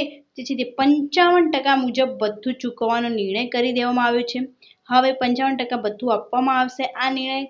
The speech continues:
થકી કુલ ત્રીસ કરોડથી વધુ લાભ એસ ટી નિગમના કર્મચારીઓને મળશે. ડી એ વધારાના આ લાભ ગુજરાતના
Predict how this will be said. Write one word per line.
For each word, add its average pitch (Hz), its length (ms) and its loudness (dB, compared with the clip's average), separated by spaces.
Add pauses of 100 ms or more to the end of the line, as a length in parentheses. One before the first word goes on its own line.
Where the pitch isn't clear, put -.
(320)
થકી 262 240 -4
કુલ 269 340 -2
ત્રીસ 370 440 2 (100)
કરોડથી 277 320 0
વધુ 226 280 -2
લાભ 233 280 4 (120)
એસ 226 160 -4
ટી - 180 -12
નિગમના 247 340 -4
કર્મચારીઓને 240 720 -2
મળશે. 247 340 -2 (600)
ડી 269 160 0
એ 320 40 2
વધારાના 254 500 0
આ 262 280 0
લાભ 262 260 2
ગુજરાતના 240 540 -4